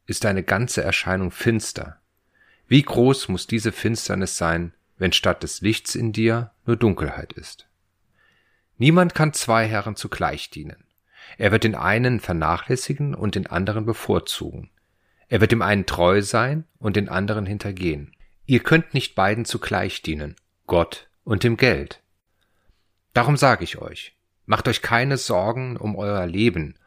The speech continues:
ob ihr etwas zu essen oder zu trinken habt, und um euren Leib, ob ihr etwas anzuziehen habt. Das Leben ist mehr als Essen und Trinken, und der Leib ist mehr als die Kleidung. Seht euch die Vögel an. Sie säen nicht,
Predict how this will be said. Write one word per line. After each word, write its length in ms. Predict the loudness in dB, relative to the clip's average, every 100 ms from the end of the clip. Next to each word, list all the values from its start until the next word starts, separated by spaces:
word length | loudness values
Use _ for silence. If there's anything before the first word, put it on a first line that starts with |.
| _ _
ob 180 | 0 0
ihr 80 | 0
etwas 320 | -2 -6 -6
zu 180 | -8 -2
essen 480 | -2 0 -2 -2
oder 240 | -2 0 0
zu 140 | -2
trinken 480 | 0 0 0 -4 -4
habt, 300 | -6 -8 -16 _ -20 -20 _ -20 _ _
und 180 | 4 4
um 120 | 2
euren 300 | 0 2 2
Leib, 520 | 4 4 2 -2 -16 _
ob 160 | -4 0
ihr 80 | 0
etwas 260 | -2 -4
anzuziehen 680 | -2 -2 -2 -6 -4 -4 -6
habt. 280 | -10 -16 -20 _ _ _ _ _ -20 -4
Das 200 | -2 4
Leben 240 | 6 6
ist 280 | 0 -4 -4
mehr 480 | 0 4 4 4 0
als 200 | -6 -8
Essen 320 | -8 -8 -10
und 140 | -10 -10
Trinken, 460 | -10 -8 -8 -12 -14 _ _
und 140 | 0
der 80 | 2
Leib 300 | 4 4 2
ist 200 | -4 -8
mehr 540 | -4 0 2 2 0 -4
als 220 | -6 -6
die 120 | -6
Kleidung. 560 | -4 -2 0 -2 -6 -12 _ _ _ _ _ _ _ -20 0
Seht 220 | 2 4
euch 120 | 4
die 80 | 2
Vögel 380 | 6 8 8 6
an. 260 | -4 -8 _ _ _ _ _ -8
Sie 160 | -6
säen 380 | 0 4 4 4
nicht, 420 | 0 -2 -8 -18